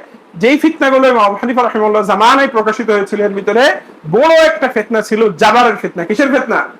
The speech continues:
জাবার। আমরা জাবারের কথা শুনছি না, যে জাবারিয়া, কাদারিয়া, দুইটা ফেরকা।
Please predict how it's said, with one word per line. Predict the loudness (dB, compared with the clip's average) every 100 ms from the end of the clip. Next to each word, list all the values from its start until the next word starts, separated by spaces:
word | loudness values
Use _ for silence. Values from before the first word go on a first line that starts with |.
| -20 _ -20 -20 -20 -20 -20 -10 -2
জাবার। | 0 0 -2 -6 -18 -20 -14 -6
আমরা | 0 2
জাবারের | 2 2 2
কথা | 0 0
শুনছি | 0 0 0
না, | 0 0
যে | 0
জাবারিয়া, | 2 4 4 2 0
কাদারিয়া, | 2 2 2 2 2 0
দুইটা | 0 -2
ফেরকা। | -2 -2 0 2 0